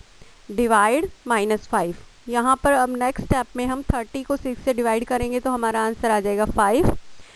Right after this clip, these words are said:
डिवाइड माइनस फ़ाइव। So five divide minus five equal to minus one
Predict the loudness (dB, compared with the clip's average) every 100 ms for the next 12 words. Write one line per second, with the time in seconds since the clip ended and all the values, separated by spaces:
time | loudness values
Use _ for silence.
0 | -10 0 4 4 4 2 2 2 0 -2
1 | -4 -4 -6 -8 -14 -20 -12 0 2 2
2 | -4 0 2 2 2 0 0 0 -2 -2
3 | -4 -2 0 0 -2 -4 -4 -2 0 0
4 | -2 -8 0 2 2 0 -2 -2 -2 -4